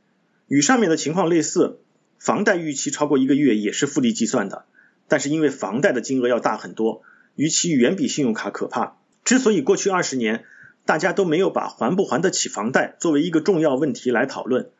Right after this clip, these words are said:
不是因为房贷的风险小，而是因为房价涨幅大。真的还不起房贷，卖掉房子怎么都是赚钱的，但无论从全球看，还是从长期历史看，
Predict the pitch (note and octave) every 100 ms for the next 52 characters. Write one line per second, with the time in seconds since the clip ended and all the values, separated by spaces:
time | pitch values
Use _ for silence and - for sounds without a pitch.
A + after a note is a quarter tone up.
0 | - _ - G#3+ G#3 F#3 D3 - A#2+ D#3
1 | C3+ B2 F3 F3 A#2 B2 A2+ - _ _
2 | _ B2 C3+ D#3 D#3 C3+ A#2+ A2+ C#3+ G3+
3 | - - - A2+ B2+ - _ _ _ _
4 | _ - D4 B3+ - E3+ - A2 G#2 A2
5 | D3+ - - _ - A3+ E3 D#3 - A2+
6 | D#3+ D3+ - - _ - G2 A2 F3+ C#3+
7 | C#3+ A#2 - G2+ A2+ - _ - - D#3+
8 | B2 E3 F3 - D3 - D3 - C3 D#3
9 | B2 - _ - B2+ C#3 B2+ C3+ G#2+ A#2
10 | - D3 C#3+ - - A2 -